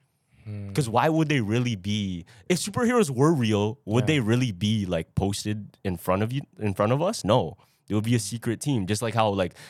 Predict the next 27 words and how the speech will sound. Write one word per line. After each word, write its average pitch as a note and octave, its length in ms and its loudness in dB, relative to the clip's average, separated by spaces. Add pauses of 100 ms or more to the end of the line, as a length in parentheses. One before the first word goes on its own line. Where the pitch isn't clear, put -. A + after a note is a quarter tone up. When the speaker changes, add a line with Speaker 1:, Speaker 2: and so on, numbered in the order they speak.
(120)
Speaker 2:
seal A#2 280 -2
Team G#2+ 220 -2
Six - 380 -4
is, F#2 320 0
or, F2 80 -4
like, E2+ 180 -4 (240)
all A#2 160 4
of A#2+ 60 4
Speaker 1:
Facts. A2 80 -2
Speaker 2:
these A2+ 180 2
different G#2+ 580 0
freaking, G2+ 400 0
um, F2+ 440 0 (680)
Secret - 460 -4
Service. G2 720 -4
Speaker 1:
Uh-huh. G#2 260 -10 (180)
Speaker 2:
You A#2 160 2
would C#3 180 4
never A#2 420 2
know. F#2 460 2 (320)
They G2+ 100 2
would A2+ 140 4
just A#2 160 0
be B2+ 140 2
a G2+ 40 2
secret G#2+ 440 -4
team. F#2 400 -2